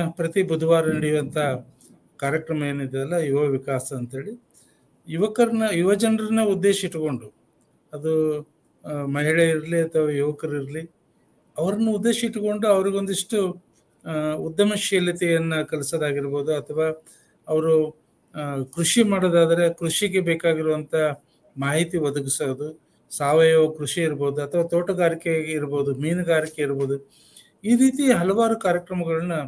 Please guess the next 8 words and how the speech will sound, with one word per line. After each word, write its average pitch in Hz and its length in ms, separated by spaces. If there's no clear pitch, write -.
ಈ 151 240
ಕಳೆದ 147 300
ಹತ್ತೊಂಬತ್ತು 151 960
ಸರಣಿ 156 400
ಒಳಗಡೆ, 139 220
ಹದಿನೆಂಟು 165 400
ಸರಣಿ 147 320
ಒಳಗಡೆ 139 420